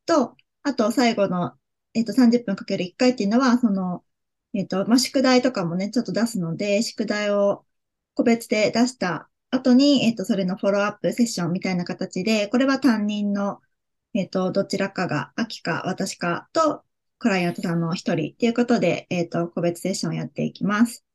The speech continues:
で、最後は、えっと、<laughs> 最後は、えっと、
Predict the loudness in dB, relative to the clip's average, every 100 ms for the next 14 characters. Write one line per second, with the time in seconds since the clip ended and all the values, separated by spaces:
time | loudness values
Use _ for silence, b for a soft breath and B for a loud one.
0 | _ _ _ -6 -2 2 2 2 0 -2
1 | -6 _ _ 0 0 0 -2 0 0 -2
2 | -2 0 0 0 -4 -6 _ _ -8 -2
3 | 0 4 4 4 0 0 0 -4 -10 -12
4 | -2 2 4 4 2 2 -2 -2 -4 -4
5 | -2